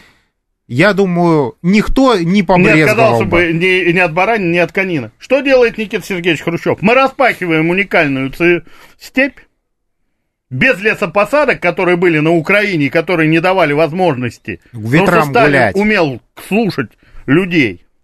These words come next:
Speaker 2: которые не давали возможности лишиться плодородного слоя. Через три года там нет плодородного слоя и нет уникального кластера для мясной промышленности. И
Speaker 1: Так.
Speaker 2: таких решений очень и очень много.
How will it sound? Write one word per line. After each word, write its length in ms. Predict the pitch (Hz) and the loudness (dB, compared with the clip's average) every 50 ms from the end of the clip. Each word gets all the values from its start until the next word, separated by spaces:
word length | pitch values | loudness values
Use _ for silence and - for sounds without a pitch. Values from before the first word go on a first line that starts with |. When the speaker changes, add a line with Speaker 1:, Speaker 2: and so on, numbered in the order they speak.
| _ _ _ _ _ _ _ _ _ _ _ _ _ _ _ - | _ _ _ _ _ _ _ _ _ _ _ _ _ _ _ -6
Speaker 2:
которые 340 | 165 170 226 220 196 202 208 | -4 -2 -2 -2 -2 -2 -2
не 100 | 202 196 | -2 0
давали 280 | 220 240 233 214 175 | 0 2 2 2 2
возможности 800 | 160 160 170 170 185 190 170 143 143 139 - - - 147 143 147 - | 2 0 0 0 -2 -2 -2 -2 -2 -4 -4 -4 -2 -2 -2 -2 -2
лишиться 440 | 160 180 214 - 247 220 - 160 | -2 -2 0 0 -2 -2 -2 -4
плодородного 600 | 139 - 151 156 151 175 185 185 170 135 143 147 151 | -4 -4 -2 -2 0 0 0 0 -2 -2 -2 -4 -4
слоя. 240 | - 175 156 127 123 | -4 -2 -2 -2 0
Через 360 | - 220 - 226 - 101 101 | 0 0 2 2 0 0 -2
три 160 | - 240 240 | -2 -6 -6
года 400 | 208 233 240 214 160 127 92 87 _ _ _ _ - | -4 -4 -4 -4 -4 -6 -10 -12 _ _ _ _ -10
там 160 | 175 170 190 | -8 -6 -4
нет 180 | 202 185 - - | -4 -4 -6 -6
плодородного 640 | 160 170 165 185 190 185 175 151 170 170 170 170 - _ - | -6 -4 -2 -2 -2 -4 -4 -6 -6 -6 -6 -6 -10 _ -16
слоя 480 | 202 196 185 233 233 202 156 98 87 _ _ _ _ _ _ _ _ - | -12 -8 -4 -2 -2 -2 -2 -4 -6 _ _ _ _ _ _ _ _ -6
и 80 | 165 185 | -2 0
нет 220 | 214 240 247 - 190 | 0 0 0 0 -2
уникального 520 | 175 165 156 156 185 180 175 160 151 139 | -4 -4 -2 0 -2 -2 0 -2 -2 -4
кластера 640 | 117 - 156 170 185 190 - - - 143 120 120 113 | -6 -6 -4 -2 -2 -2 -4 -4 -6 -4 -4 -4 -4
для 480 | 104 113 131 143 143 139 139 131 113 - _ _ _ _ _ _ _ _ _ _ _ - - - _ _ - | -4 -2 -2 0 0 0 0 -2 -2 -6 _ _ _ _ _ _ _ _ _ _ _ -20 -20 -20 _ _ -4
мясной 300 | 156 151 156 185 175 165 | -4 -2 -2 -2 -2 -2
промышленности. 800 | - 147 147 156 147 135 - - 107 98 95 120 - - - - | -2 -2 -2 -2 -2 -4 -6 -8 -12 -10 -10 -12 -12 -14 -12 -6
И 60 | - 220 | -2 0
Speaker 1:
Так. 120 | 160 - | 0 0
Speaker 2:
таких 220 | 262 - 285 254 - | 0 0 -2 -2 0
решений 400 | 254 262 - 294 294 262 240 190 - | -2 0 0 0 0 0 0 0 0
очень 360 | - 214 254 247 - 240 220 | 2 2 2 2 0 -2 -2
и 20 | 214 | 0
очень 320 | 208 202 - - 202 190 | -2 -2 -2 -4 -2 -2
много. 460 | 190 185 180 175 156 127 104 98 - | -2 -2 0 0 -2 -2 -4 -6 -14